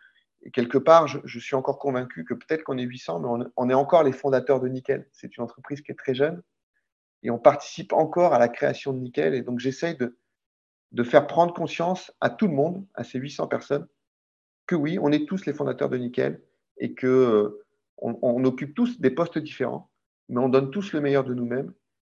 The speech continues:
et on a tous la même place dans l'entreprise. Voilà.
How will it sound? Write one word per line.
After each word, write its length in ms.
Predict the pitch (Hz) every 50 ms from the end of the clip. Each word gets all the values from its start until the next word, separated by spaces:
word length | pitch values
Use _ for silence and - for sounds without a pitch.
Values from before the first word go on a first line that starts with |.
| _ _ _ _ _ -
et 80 | 123
on 100 | 120 113
a 80 | 117 117
tous 240 | 120 - 202 185 -
la 140 | 139 120 123
même 240 | 139 147 147 -
place 420 | - 151 151 156 156 156 156 151 -
dans 140 | - 139 127
l'entreprise. 460 | 123 123 123 - - - - - - - _ _ _
Voilà. 200 | - - - -